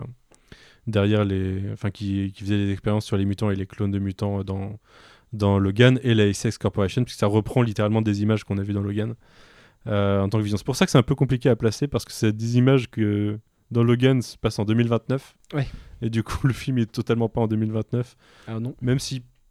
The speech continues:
Speaker 1: tu pourrais dire que si, mais dans, dans Logan, le, enfin, Xavier est vieux et l'Institut des X-Men, enfin, les X-Men, euh, sont morts, quoi. Donc,
Speaker 2: Oui.
Speaker 1: euh,
Speaker 2: Ça me fait penser à un
Speaker 1: c'est
Speaker 2: truc,
Speaker 1: absolument
Speaker 2: d'ailleurs,
Speaker 1: pas
Speaker 2: pour
Speaker 1: possible.
Speaker 2: rebondir là-dessus, euh, sur ce qu'on disait au début, justement, que c'était un film un peu capsule, c'est que tu sais même pas où il est localisé.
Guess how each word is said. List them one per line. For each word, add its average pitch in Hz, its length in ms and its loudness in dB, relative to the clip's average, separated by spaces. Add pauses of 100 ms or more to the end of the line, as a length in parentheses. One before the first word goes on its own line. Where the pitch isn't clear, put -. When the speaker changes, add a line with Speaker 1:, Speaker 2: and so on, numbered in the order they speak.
(120)
Speaker 1:
tu - 140 -18
pourrais 120 240 2
dire 127 320 -4
que 131 100 -2
si, 170 220 -2
mais 110 480 4
dans, 107 440 0
dans 104 140 -2
Logan, 110 340 0
le, 101 400 -4
enfin, 104 240 -8 (520)
Xavier 104 400 2
est - 20 0
vieux 120 320 2
et 104 280 -2
l'Institut 110 420 -8
des 110 80 -2
X-Men, 120 320 -4
enfin, 107 160 -6
les 101 80 -4
X-Men, 107 260 -6
euh, 104 160 -6
sont - 120 -10
morts, 110 180 -6
quoi. 113 140 -12
Donc, 110 120 -12
Speaker 2:
Oui. 113 140 -8
Speaker 1:
euh, 117 60 -14 (440)
Speaker 2:
Ça - 120 -8
me 110 40 -8
fait 123 80 -2
penser 127 240 -4
à 123 40 0
un - 20 0
Speaker 1:
c'est 120 80 -4
Speaker 2:
truc, 113 80 -2
Speaker 1:
absolument 127 240 2
Speaker 2:
d'ailleurs, 113 40 -2
Speaker 1:
pas 113 60 0
Speaker 2:
pour 120 100 -2
Speaker 1:
possible. 120 160 -2
Speaker 2:
rebondir 123 180 -2
là-dessus, 170 400 -4 (100)
euh, 107 800 -8
sur - 180 -10
ce - 40 -16
qu'on 120 100 -4
disait 117 220 -2
au 123 60 0
début, 120 300 0
justement, 120 300 -4
que - 60 -6
c'était - 120 -6
un 113 60 -2
film 117 260 -2
un 110 80 -2
peu 113 140 -8
capsule, 170 380 -2 (320)
c'est - 120 -14
que 110 40 -12
tu - 40 -12
sais - 100 2
même 139 140 4
pas 165 100 2
où 156 80 4
il 131 60 2
est 127 60 0
localisé. 127 420 -2